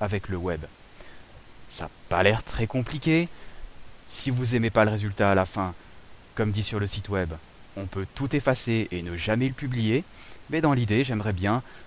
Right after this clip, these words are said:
vraiment pouvoir communiquer avec vous sur ces choses-là. Et voici le dernier point du sommaire, le financement. Alors pour l'instant, bien sûr, comme il n'y a pas beaucoup d'auditeurs, je n'ai aucun annonceur, je n'ai aucune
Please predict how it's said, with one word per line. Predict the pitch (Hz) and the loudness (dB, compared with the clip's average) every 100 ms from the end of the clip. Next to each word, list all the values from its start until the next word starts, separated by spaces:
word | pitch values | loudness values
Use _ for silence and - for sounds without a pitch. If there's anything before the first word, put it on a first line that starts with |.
| - | -12
vraiment | - 110 113 127 | -2 2 2 0
pouvoir | 117 113 107 | 0 0 -2
communiquer | - 123 113 113 98 104 | -2 0 2 0 2 2
avec | 95 90 | 4 0
vous | 82 113 | -2 -8
sur | - 110 | -8 -8
ces | 98 | -8
choses-là. | - 87 80 76 - - - - - - - - - | -6 -8 -8 -10 -12 -20 -20 -20 -20 -20 -20 -10 -2
Et | 117 | 0
voici | 110 113 - 117 | 2 0 2 2
le | 104 | 2
dernier | 90 113 110 113 | 4 4 6 2
point | 107 139 | 2 2
du | 123 120 | 0 0
sommaire, | 123 117 143 127 | 0 4 4 4
le | 123 | 0
financement. | 120 123 123 110 - 90 80 - - - - - | -2 -2 0 0 -4 -8 -8 -10 -10 -10 -12 -4
Alors | 92 92 | -4 -2
pour | 104 | 2
l'instant, | 101 98 127 107 | 2 2 2 2
bien | 101 | 2
sûr, | 98 123 113 | 0 -2 -4
comme | - 92 | -2 -2
il | 92 | 2
n'y | |
a | 92 | 2
pas | - 87 | 2 0
beaucoup | 85 101 - | 0 -4 -2
d'auditeurs, | 110 107 104 113 117 92 | 0 0 0 2 2 2
je | 87 95 | -2 -2
n'ai | 95 101 | 0 0
aucun | 92 - 95 92 87 | 0 0 0 2 2
annonceur, | 90 110 - 139 135 117 | 2 -2 0 2 2 2
je | 95 | -4
n'ai | 92 90 | -4 -4
aucune | 90 - | -6 -8